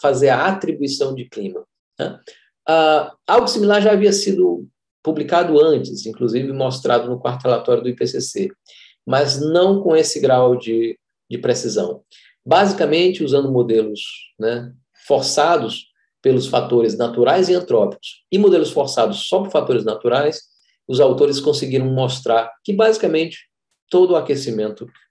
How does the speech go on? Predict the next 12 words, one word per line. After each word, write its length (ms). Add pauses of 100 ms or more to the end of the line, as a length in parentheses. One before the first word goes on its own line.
verificado 680 (120)
é, 320
de 180
fato, 300 (220)
antrópico, 540 (280)
né? 240 (580)
E 80
sem 220
Hasselmann 400
não 180
haveria 480
essa, 500